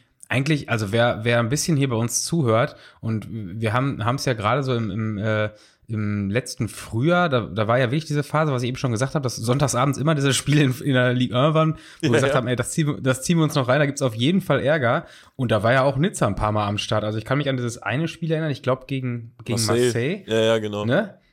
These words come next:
Speaker 1: Wo, wo sie danach auch für, für, glaub ich, zwei Monate nicht in eine Kurve durften, weil, weil, weil der Payet da, <laughs> da ordentlich was abgekriegt hat, beziehungsweise auch, äh,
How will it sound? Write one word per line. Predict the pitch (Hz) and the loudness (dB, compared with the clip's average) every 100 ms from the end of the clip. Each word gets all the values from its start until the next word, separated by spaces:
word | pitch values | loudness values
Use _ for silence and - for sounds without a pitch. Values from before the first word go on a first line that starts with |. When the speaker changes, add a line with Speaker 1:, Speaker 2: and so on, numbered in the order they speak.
| _ | _
Speaker 1:
Wo, | - 104 117 120 113 | -14 -4 -2 -2 -4
wo | 120 127 | -4 -4
sie | 127 | -2
danach | 123 123 143 | 0 0 0
auch | 135 127 | 0 -2
für, | - 135 127 123 | -2 0 2 0
für, | 113 131 123 120 110 | -4 -4 -2 -2 -4
glaub | 120 | -8
ich, | 120 | -8
zwei | - 127 | -2 0
Monate | 131 131 | 0 0
nicht | 131 127 | -2 -2
in | |
eine | 117 | -4
Kurve | - 160 160 | -2 -2 0
durften, | 165 170 170 | -4 -4 -4
weil, | 151 143 120 | -2 -2 0
weil, | 139 143 139 - _ _ _ | 0 0 -2 -8 _ _ _
weil | - 123 127 127 | -2 0 2 0
der | 92 120 | -2 -4
Payet | - 127 123 156 | -2 -2 -2 -4
da, | 160 156 156 - | 0 2 0 -2
<laughs> | - - - | -10 -10 -4
da | 160 127 | -2 0
ordentlich | 175 185 143 | 0 0 0
was | 139 | 0
abgekriegt | 151 - 156 - 160 | -2 -4 -6 -6 -6
hat, | 156 | -4
beziehungsweise | 135 135 135 131 | -4 -2 0 2
auch, | 131 131 - - - - | 0 -2 -14 -20 -20 -10
äh, | 127 127 120 | 0 2 2